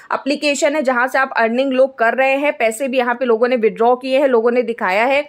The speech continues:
अब यहाँ पे देख सकते हैं पाँच जुलाई का ही, अभी यहाँ पे देख सकते हैं, "Game is best for school student, very nice app, we can earn money by playing online games,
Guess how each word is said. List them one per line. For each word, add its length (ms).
अब 120
यहाँ 120
पे 80
देख 180
सकते 240
हैं 100
पाँच 280
जुलाई 460
का 120
ही, 160
अभी 160
यहाँ 160
पे 100
देख 180
सकते 240
हैं, 80
"Game 260
is 100
best 200
for 180
school 440
student, 380
very 220
nice 340
app, 180
we 120
can 180
earn 200
money 220
by 140
playing 360
online 400
games, 420